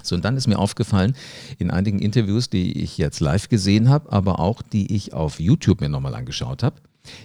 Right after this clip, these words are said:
die Gesprächspartner, die wirklich lebendig ein Interview führen mit der Marietta Slomka, die bleiben cool. Die bleiben ganz, ganz cool. Die kontrollieren ihr Sprechtempo und genau das, was die Moderatorin, die Frau Slomka, eigentlich vorhat, nämlich sie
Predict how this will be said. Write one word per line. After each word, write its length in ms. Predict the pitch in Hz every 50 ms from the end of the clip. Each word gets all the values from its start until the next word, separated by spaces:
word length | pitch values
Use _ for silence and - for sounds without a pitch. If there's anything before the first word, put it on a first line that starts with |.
| - _
die 80 | 110 117
Gesprächspartner, 1040 | 143 143 - - - 110 143 - - - 123 123 131 - 139 131 131 135 139 135 139
die 540 | 113 107 104 104 104 107 107 107 107 95 - _
wirklich 300 | - 110 - 123 101 92
lebendig 720 | 98 92 80 95 104 147 147 107 71 - - - - - _ _ _
ein 120 | 101 92
Interview 360 | - 110 104 107 104 92 90
führen 380 | 82 - - 104 98 95 101 101
mit 380 | 95 90 85 - - - - -
der 60 | 80
Marietta 420 | 82 82 82 76 76 78 - 76
Slomka, 480 | - - 69 73 80 - 113 117 151 - - _ _ _ _ -
die 60 | 92
bleiben 300 | 82 87 85 80 82 80 - -
cool. 140 | 87 69 - _ _ _ _ _ _ _ _ _ _ _ _ _ _
Die 80 | - -
bleiben 320 | 147 151 143 143 175 165
ganz, 340 | - 170 170 196 214 - -
ganz 300 | - 135 147 151 - - - -
cool. 280 | - 98 - - - - - _ _ _ _ _ -
Die 60 | 92
kontrollieren 540 | - - 147 147 - 135 123 123 127 113 107
ihr 80 | 101
Sprechtempo 760 | 98 - - - - 156 - - 151 139 147 147 165 180 220 - - - - - - -
und 140 | - 95
genau 260 | - 95 90 87 80 76
das, 320 | 67 98 147 175 - -
was 400 | 90 82 78 - - - - -
die 260 | - 85 78 76 71
Moderatorin, 680 | 73 73 78 78 71 71 - - 113 131 139 110 78 67
die 60 | 69
Frau 120 | - 73
Slomka, 540 | 78 - 82 92 117 - 120 107 104 98 - -
eigentlich 240 | 90 90 80 71
vorhat, 400 | - - - 151 160 113 73 -
nämlich 200 | - - - 80
sie 200 | - 117 110 -